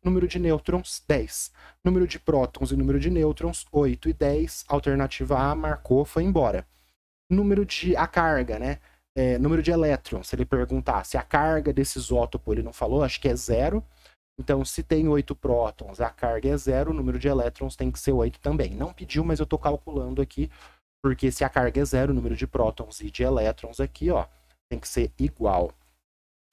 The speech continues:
Vamos ver a reação, é, que ele falou aqui pra gente. A, a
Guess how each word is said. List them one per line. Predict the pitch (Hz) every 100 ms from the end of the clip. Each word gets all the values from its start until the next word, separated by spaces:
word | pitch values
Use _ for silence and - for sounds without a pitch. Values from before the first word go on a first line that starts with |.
| - -
Vamos | 247 226
ver | 160
a | 123
reação, | 120 98 - - 147 123 - - _ _ -
é, | 127 123
que | - 143
ele | 135
falou | - 110 98
aqui | -
pra | 92
gente. | 113 135 113
A, | - -
a | 117